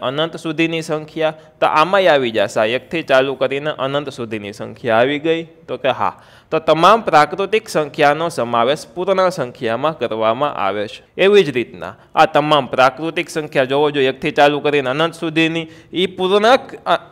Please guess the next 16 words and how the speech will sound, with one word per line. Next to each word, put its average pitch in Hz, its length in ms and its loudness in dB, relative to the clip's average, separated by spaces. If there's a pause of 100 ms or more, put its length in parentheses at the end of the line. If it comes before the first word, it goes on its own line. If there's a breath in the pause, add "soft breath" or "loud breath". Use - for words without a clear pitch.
(280)
તમામ 170 320 4
પ્રાકૃતિક 151 520 4
સંખ્યા 160 460 -2
પૂર્ણ 160 320 2
સંખ્યામાં 175 540 2
આવે 175 160 4
છે. 175 140 -4 (320 loud breath)
એવી 196 220 4
જ 185 80 -4
રીતના 196 260 4
તમામ 190 340 2
પ્રાકૃતિક 180 640 2
સંખ્યા 180 380 2
છે 202 120 4
એ - 0 -
પૂર્ણાંક 202 480 4